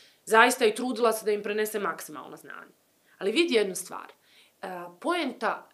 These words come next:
ljekara je upravo u anamnezi. Ti sjediš, pričaš s pacijentom. I on će ti, anamneza je osamdeset posto dijagnoze.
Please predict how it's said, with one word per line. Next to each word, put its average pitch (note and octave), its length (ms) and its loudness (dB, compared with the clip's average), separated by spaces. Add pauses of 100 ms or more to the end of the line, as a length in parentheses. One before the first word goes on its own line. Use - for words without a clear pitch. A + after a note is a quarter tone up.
(160)
ljekara F#3 680 -6
je F3+ 160 -8
upravo D#4 460 -4
u D#4 60 -2
anamnezi. A#3 880 -4 (440)
Ti G3 120 -12
sjediš, F#3+ 640 -8
pričaš C#4+ 520 -8
s - 40 -16
pacijentom. - 640 -18 (340)
I F#3+ 40 -6
on A#3+ 120 -4
će - 140 -4
ti, D4+ 200 -4 (420)
anamneza C#4 540 -2
je C4+ 60 2
osamdeset A3+ 680 -4
posto A#3 680 -2
dijagnoze. F3+ 800 -2